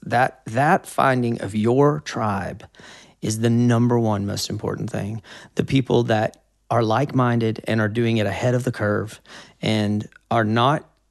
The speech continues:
getting hits because of who they are. That you are building your foundation on music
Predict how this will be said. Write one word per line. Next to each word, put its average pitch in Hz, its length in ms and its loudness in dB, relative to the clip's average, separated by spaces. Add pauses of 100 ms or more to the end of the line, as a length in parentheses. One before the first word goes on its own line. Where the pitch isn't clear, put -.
getting 110 280 -2
hits 104 360 -4
because 104 840 -4 (100)
of 104 140 -6
who 110 80 -8
they 95 180 -6
are. - 320 -10 (400)
That 120 180 -2
you - 200 -4
are 123 500 0 (340)
building 156 420 6
your 139 100 4
foundation 120 840 0
on 113 300 0
music 117 540 -2